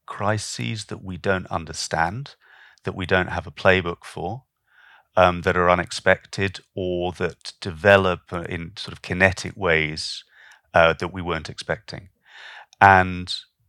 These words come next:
humanitarian, we've seen humanitarian action, whilst very effective in many ways,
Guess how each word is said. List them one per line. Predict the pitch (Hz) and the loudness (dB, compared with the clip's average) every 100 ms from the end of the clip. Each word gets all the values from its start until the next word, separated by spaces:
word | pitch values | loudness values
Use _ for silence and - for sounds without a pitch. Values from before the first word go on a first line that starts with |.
| _ _ _ _ _ - | _ _ _ _ _ -14
humanitarian, | - 127 135 131 147 147 - 147 139 131 117 110 | -10 -6 -2 2 2 2 2 4 4 0 -4 -6
we've | 113 | -8
seen | - - 151 147 101 101 120 | -6 -2 -2 0 -2 -6 -10
humanitarian | 123 120 123 120 127 117 110 | -8 -2 -2 0 2 2 2
action, | 107 113 - - 85 95 | 0 -2 -6 -12 -12 -12
whilst | 104 95 101 | -10 -10 -2
very | 110 107 107 | 2 2 0
effective | - 117 113 - | -2 -2 -2 -12
in | 90 87 | -10 -8
many | 92 | -6
ways, | 87 95 92 76 85 - | -4 0 0 0 -6 -10